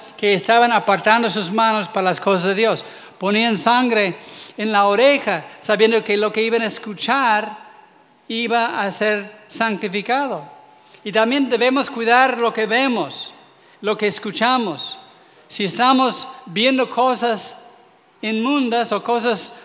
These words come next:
no sanas, si estamos viendo pornografía, nos está contaminando el cuerpo porque va a la mente. Si estamos escuchando música que no exalta a Dios, música que exalta la, la inmoralidad,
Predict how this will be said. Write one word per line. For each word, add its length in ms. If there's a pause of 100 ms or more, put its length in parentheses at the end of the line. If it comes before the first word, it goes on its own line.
no 200
sanas, 840 (280)
si 140
estamos 300
viendo 260
pornografía, 840
nos 180
está 260
contaminando 920
el 80
cuerpo 500
porque 480 (340)
va 180
a 20
la 140
mente. 540 (500)
Si 140
estamos 380
escuchando 880 (320)
música 760 (500)
que 140
no 220
exalta 580
a 40
Dios, 540
música 540
que 280
exalta 480
la, 320 (1040)
la 420
inmoralidad, 1000